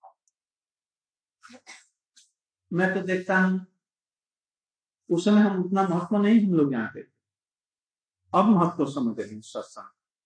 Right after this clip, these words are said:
हम लोगों को सत्संग करने के लिए अब पुस्तकों के अतिरिक्त और कोई संग नहीं। अब उसके लिए लगता है कि ऐसा हम दिन बाजे कुछ कोई हमको सुनाए।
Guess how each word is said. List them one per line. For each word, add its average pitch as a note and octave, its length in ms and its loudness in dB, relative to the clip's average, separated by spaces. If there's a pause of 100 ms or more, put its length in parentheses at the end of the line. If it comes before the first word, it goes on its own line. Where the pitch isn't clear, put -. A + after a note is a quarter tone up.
(1040)
हम G3 120 2
लोगों A#3+ 140 6
को A#3+ 140 2
सत्संग A3 540 2
करने F#3 340 2
के G#3 160 4
लिए G3 220 4
अब E3+ 260 -2
पुस्तकों A#3 320 2
के A3+ 100 0
अतिरिक्त F3 400 -2
और D3+ 160 0
कोई E3 220 4
संग C3+ 280 -2
नहीं। G#2+ 240 -6 (2500)
अब D3 140 0
उसके E3 220 -4
लिए D#3+ 160 2
लगता C#3+ 520 -2
है F3 120 0
कि D3 100 -4
ऐसा D#3+ 420 -6
हम D#3 160 -8
दिन C#3 240 0
बाजे D3 280 0
कुछ F3 360 -6 (180)
कोई G#3+ 200 8
हमको G#3 320 2
सुनाए। D#3 680 2